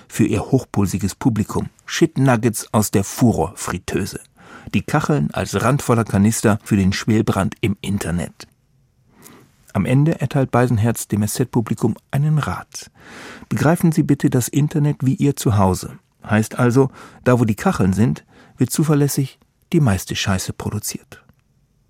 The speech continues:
Was meinen Sie? Kann man die Billigfliegerei heutzutage noch seriös verteidigen? Tja, Fatma Aydemir, die Autorin der Tageszeitung, die kann das aus guten Gründen.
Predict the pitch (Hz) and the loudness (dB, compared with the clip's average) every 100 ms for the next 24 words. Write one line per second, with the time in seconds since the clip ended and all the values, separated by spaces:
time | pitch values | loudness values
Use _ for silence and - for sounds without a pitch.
0 | _ _ _ _ - 131 123 98 - - | _ _ _ _ -4 2 2 2 -2 -14
1 | - - - _ - 120 117 101 92 113 | -20 -20 -20 _ -2 2 4 2 2 2
2 | 139 - 135 139 135 139 - - - - | 2 0 0 2 2 -2 -4 -14 -10 -2
3 | 117 123 - 117 107 101 104 101 104 127 | 0 0 0 2 0 0 -2 0 2 0
4 | - 104 - 98 110 131 185 - _ _ | -2 -4 -2 -2 -2 -2 -2 -4 _ _
5 | _ _ _ _ - 110 - - - - | _ _ _ _ -4 -4 -4 -20 -20 -10
6 | - 127 - 170 143 82 - - 104 101 | -4 -2 0 2 0 -2 -6 -8 -4 0
7 | 135 120 98 95 123 135 - 143 151 143 | 2 4 2 0 -2 -2 -2 -2 -2 -4
8 | - - 110 139 156 _ _ - 143 101 | -8 -4 0 0 0 _ _ 2 4 4
9 | 151 - _ _ _ _ 120 - 196 180 | 2 -4 _ _ _ _ -6 -4 -2 -2
10 | - 196 | -2 -4